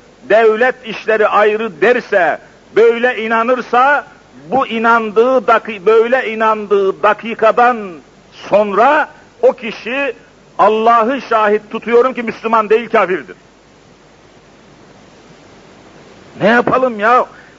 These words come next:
Bu millete nasıl anlatalım bilmiyorum ki. Nasıl anlatırsınız? Şimdiden pankart hazırlamışlar.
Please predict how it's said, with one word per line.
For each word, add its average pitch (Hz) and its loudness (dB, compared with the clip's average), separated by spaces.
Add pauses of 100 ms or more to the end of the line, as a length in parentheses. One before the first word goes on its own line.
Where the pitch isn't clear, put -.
(120)
Bu 294 4
millete 233 0
nasıl 277 0
anlatalım 175 -2
bilmiyorum 240 0
ki. - -12 (2500)
Nasıl 240 2
anlatırsınız? 220 -2 (3250)
Şimdiden 240 2
pankart 226 0
hazırlamışlar. 180 0